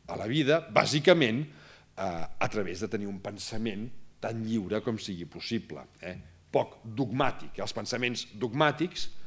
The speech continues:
mutilen la creativitat, els pensaments més crítics, eh, afavoreixen aquesta capacitat.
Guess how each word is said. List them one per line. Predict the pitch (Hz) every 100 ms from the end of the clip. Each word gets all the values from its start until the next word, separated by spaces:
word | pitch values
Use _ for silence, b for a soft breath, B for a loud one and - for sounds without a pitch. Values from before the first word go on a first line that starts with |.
| b
mutilen | 131 143 147 170 123 92 98
la | 98
creativitat, | - 95 98 104 120 175 113 110 - - B B B B B - 123
els | 117
pensaments | - 123 - 123 127 123 120 - - B B
més | 110 127 - 104
crítics, | 156 165 - 117 147 - - - - - - - -
eh, | 87 85
afavoreixen | 120 - 113 143 123 - - 92 98 -
aquesta | - - 90 87 - 98 104 b b b b -
capacitat. | - - 127 - 110 - -